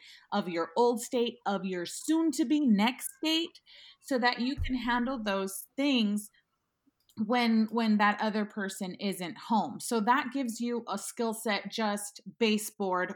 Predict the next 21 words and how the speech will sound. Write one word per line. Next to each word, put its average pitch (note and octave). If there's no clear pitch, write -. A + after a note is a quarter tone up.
right G3+
on F#3+
its F#3
own. F3
And F#3+
some B3+
of D4
these, A#3+
some D4+
of D#4
these A#3+
kids, B3+
they're, A3
they're G#3+
eighteen A#3+
and G3+
they're A3
thrown G#3
into G#3
this E3+
life G3